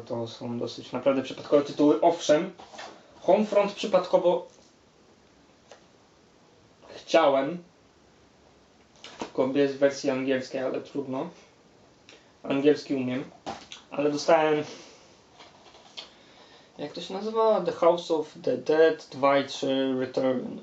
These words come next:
Hmm. Od Segi.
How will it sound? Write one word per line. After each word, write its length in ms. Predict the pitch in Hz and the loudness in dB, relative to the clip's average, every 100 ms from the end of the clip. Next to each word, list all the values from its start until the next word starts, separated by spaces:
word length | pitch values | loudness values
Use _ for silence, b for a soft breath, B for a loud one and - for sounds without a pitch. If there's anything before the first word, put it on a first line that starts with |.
| - _ _ _ _ _ _ _ _ _ _ _ _ _ - - | -18 _ _ _ _ _ _ _ _ _ _ _ _ _ -20 -16
Hmm. 160 | - - _ _ - _ _ - - - b b b b b _ _ _ _ _ _ _ _ _ _ _ - | -16 -18 _ _ -20 _ _ -8 -8 -10 b b b b b _ _ _ _ _ _ _ _ _ _ _ -2
Od 180 | 160 - | -2 0
Segi. 440 | - 151 123 | 4 4 4